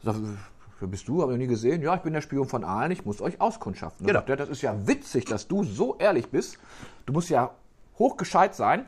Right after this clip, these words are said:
Speaker 1: Komm, ich zeig dir alles." Und da ihr so wiff-,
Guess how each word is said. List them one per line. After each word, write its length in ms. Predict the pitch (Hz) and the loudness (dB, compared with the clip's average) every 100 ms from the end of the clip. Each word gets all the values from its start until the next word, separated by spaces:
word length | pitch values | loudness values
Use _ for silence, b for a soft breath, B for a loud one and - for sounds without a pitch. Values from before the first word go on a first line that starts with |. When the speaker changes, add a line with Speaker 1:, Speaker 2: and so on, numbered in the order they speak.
| b b | b b
Speaker 1:
Komm, 140 | 156 135 | -4 -2
ich 100 | - | -2
zeig 260 | 120 147 | -2 0
dir 120 | 214 | 2
alles." 340 | 202 285 311 - - - - - - - - - - - b b b b - | 2 2 -4 -12 -20 -20 -20 -20 -20 -20 -20 -20 -20 -20 b b b b 4
Und 460 | 151 156 156 - - - - - | 8 8 6 -4 -12 -20 -20 -6
da 100 | 110 | 0
ihr 120 | 127 117 | 4 4
so 180 | 143 | 2
wiff-, 140 | 143 | 0